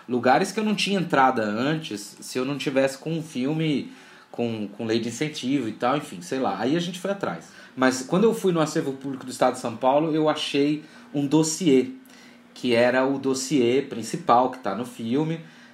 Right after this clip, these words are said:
que era esse dossiê sobre o Festival de Águas Claras, de uma galera do dops infiltrada que foi lá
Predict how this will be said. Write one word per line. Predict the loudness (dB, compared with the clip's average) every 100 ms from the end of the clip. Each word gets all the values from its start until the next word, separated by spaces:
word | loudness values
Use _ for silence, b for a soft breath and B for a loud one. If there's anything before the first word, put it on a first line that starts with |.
| B
que | -2 2
era | 2
esse | 0 0
dossiê | 2 2 2 2 2
sobre | 0 0 0
o |
Festival | 0 -2 0 2 2
de |
Águas | 2 -2 -4
Claras, | 0 2 0 -6 -16 B B B B B
de | -2
uma | 0
galera | 2 4 4 4 2
do | 0 0
dops | 2 2 0 -10
infiltrada | -6 -4 0 4 4 4 0
que | -10
foi | -4 0
lá | 2 2 2 -2